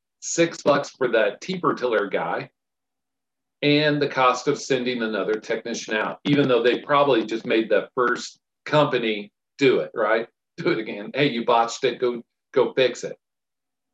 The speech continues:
So to them, their cost is probably six bucks. Isn't not much real, isn't it much higher in all reality? Because I'm looking for ways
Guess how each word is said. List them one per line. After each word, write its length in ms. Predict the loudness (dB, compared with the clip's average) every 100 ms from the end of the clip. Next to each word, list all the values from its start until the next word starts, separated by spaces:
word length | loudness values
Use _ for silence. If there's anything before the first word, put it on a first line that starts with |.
| _ _ _ _ _
So 280 | -2 0 2
to 140 | 2
them, 400 | 4 4 2 -2 2
their 180 | 2 4
cost 360 | 2 -2 -2
is 80 | -6
probably 280 | -2 0 0
six 280 | -4 -6 -6
bucks. 440 | -6 -8 -16 -20 _ _ _ _ _ _ _ _ _ _ _ _ _ _ _ _ _ _ _ _ _ _ _ _ _ _ _ _ _ _ _ _ _ _ -8
Isn't 220 | -2 -2
not 180 | -2 0
much 240 | 0 0
real, 300 | 2 2 2 -2
isn't 300 | -2 0 0
it 200 | -2 -6 _ _ _ _ _
much 240 | -2 -2 -2
higher 420 | 0 2 2 0
in 160 | -4 -4
all 180 | -2
reality? 640 | 0 0 0 0 -2 -4 -10 _ _ _ _ _ _ _ _ _ _ _ _ _ -4
Because 320 | 0 0 2
I'm 180 | 2 2
looking 440 | 2 0 -4 -2
for 160 | 0 4
ways 520 | 6 4 0 -8